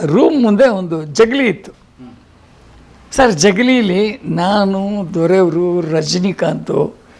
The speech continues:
Speaker 1: ಚಿಟ್ಟಿ ಬಾಬು ಎಲ್ಲ ಜಮಖಾನ ಹಾಸ್ಕೊಂಡು ಮಲಗಿದ್ವಿ ಸರ್. ಎರಡು ದಿವಸ ಮಲಗಿದ್ವಿ ಸರ್.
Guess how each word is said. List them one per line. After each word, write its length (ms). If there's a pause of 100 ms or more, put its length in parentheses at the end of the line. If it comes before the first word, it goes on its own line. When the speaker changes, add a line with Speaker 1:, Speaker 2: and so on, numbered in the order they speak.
(140)
Speaker 1:
ಚಿಟ್ಟಿ 340
ಬಾಬು 500 (480)
ಎಲ್ಲ 500
ಜಮಖಾನ 580
ಹಾಸ್ಕೊಂಡು 440
ಮಲಗಿದ್ವಿ 420
ಸರ್. 260 (1300)
ಎರಡು 340
ದಿವಸ 220
ಮಲಗಿದ್ವಿ 520
ಸರ್. 360